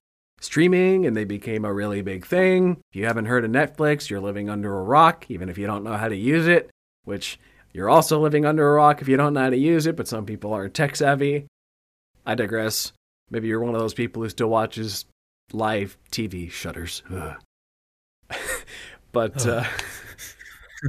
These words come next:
Speaker 1: uh, <laughs> uh, yeah, so it started with Netflix. And then when that got successful, everybody who actually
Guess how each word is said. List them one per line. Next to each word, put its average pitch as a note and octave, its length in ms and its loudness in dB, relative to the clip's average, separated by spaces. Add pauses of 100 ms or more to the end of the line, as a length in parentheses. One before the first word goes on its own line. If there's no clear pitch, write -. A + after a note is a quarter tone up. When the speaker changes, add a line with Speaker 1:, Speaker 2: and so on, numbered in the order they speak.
(260)
Speaker 1:
uh, D3 80 0 (760)
<laughs> - 20 -2
uh, C3+ 280 6
yeah, C#3+ 260 8
so C#3 180 4
it C#3+ 40 6
started F3 320 6
with E3 140 2
Netflix. D3 680 6 (920)
And D3+ 100 4
then D3+ 140 4
when C#3+ 120 4
that D#3 200 6
got D3 240 8
successful, C#3 720 4
everybody C3 720 6 (800)
who D#3+ 180 4
actually B2+ 580 2